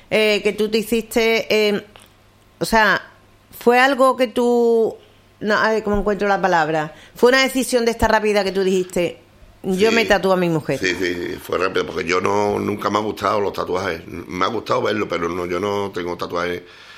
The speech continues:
Speaker 2: pero lo tenía claro. La tenía que llevar ella encima, y que, y la única forma de, es el tatuaje. Pues yo soy muy cagón pa, pa tatuarme, pa, pa echarme una bendición, pero, y esto duele, ¿eh?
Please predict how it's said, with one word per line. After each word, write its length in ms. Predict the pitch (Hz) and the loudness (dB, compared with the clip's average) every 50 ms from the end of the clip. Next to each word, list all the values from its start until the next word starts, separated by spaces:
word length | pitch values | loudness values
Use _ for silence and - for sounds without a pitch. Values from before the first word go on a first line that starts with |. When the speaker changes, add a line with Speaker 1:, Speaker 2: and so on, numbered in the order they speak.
| - - - - _ - | -20 -20 -20 -20 _ -4
Speaker 2:
pero 220 | - 87 82 80 | -2 0 0 0
lo 80 | 80 78 | -2 -2
tenía 300 | - 80 80 78 78 76 | -4 -4 -4 -4 -4 -4
claro. 360 | - 78 80 82 82 73 71 - - - - - _ _ | -4 -4 -2 -2 -4 -6 -8 -12 -16 -20 -20 -20 _ _
La 140 | - - 76 | -10 -10 -8
tenía 200 | 80 85 85 90 | -6 -4 -4 -2
que 80 | 95 92 | -2 -2
llevar 260 | 92 90 90 92 104 | 0 0 0 -2 -2
ella 120 | 117 98 | -2 -4
encima, 360 | 82 - 90 98 98 90 85 80 82 90 90 | -6 -6 -6 -4 -4 -4 -4 -8 -10 -14 -16
y 60 | 87 | -16
que, 960 | 85 - 80 73 71 73 76 82 - _ _ _ - - - _ _ _ - - | -16 -14 -12 -12 -12 -12 -16 -20 -20 _ _ _ -20 -20 -20 _ _ _ -12 -6
y 20 | |
la 80 | - 78 | -4 -2
única 280 | 78 78 85 85 - 80 | -2 -2 -4 -4 -6 -8
forma 320 | - 90 85 85 85 82 | -6 -6 -4 -4 -2 -4
de, 280 | 87 90 90 90 85 80 - - - - - - | -2 -2 -2 -4 -4 -4 -6 -8 -10 -10 -8 -8
es 60 | - 73 | -8 -8
el 80 | 76 - | -8 -8
tatuaje. 360 | - - - 82 80 82 87 - _ _ _ _ _ _ _ _ _ _ _ _ _ _ _ _ _ _ _ _ _ _ _ _ _ _ _ _ _ _ _ _ _ _ _ _ _ _ _ _ - | -10 -12 -10 -10 -10 -10 -12 -14 _ _ _ _ _ _ _ _ _ _ _ _ _ _ _ _ _ _ _ _ _ _ _ _ _ _ _ _ _ _ _ _ _ _ _ _ _ _ _ _ -8
Pues 200 | 78 78 76 76 | -4 -4 -2 -2
yo 60 | 76 | -2
soy 160 | 71 92 87 85 | -4 -4 -4 -2
muy 140 | 85 85 | -2 -4
cagón 340 | 82 82 80 85 92 95 87 | -4 -4 -2 -2 -2 -2 -2
pa, 720 | - 82 78 78 76 78 78 76 76 76 76 76 85 80 - | -2 -2 0 0 0 0 0 0 0 0 0 0 -2 -4 -4
pa 140 | - 85 85 | -6 -6 -6
tatuarme, 540 | - - - - 85 85 87 85 90 90 87 | -6 -4 -2 0 2 2 2 2 0 -2 -2
pa, 180 | 85 85 85 87 | -2 -4 -4 -2
pa 100 | 85 82 | -4 -6
echarme 200 | - 87 87 92 | -4 -2 -2 0
una 80 | 92 90 | 0 0
bendición, 420 | 90 87 95 113 113 90 - - - - - - - - - _ - | -2 -2 -2 0 -2 -2 -4 -6 -16 -20 -20 -20 -20 -20 -20 _ -10
pero, 560 | - 82 76 76 73 73 76 73 - - - - - - - - | -4 -2 0 0 0 -2 -4 -6 -8 -10 -14 -16 -20 -20 -16 -10
y 180 | 73 71 69 | -6 -4 -4
esto 180 | 67 67 - 90 | -4 -2 -2 0
duele, 320 | 82 85 87 107 101 87 87 | 2 2 2 4 2 2 0
¿eh? 180 | 107 127 123 | 0 -4 -8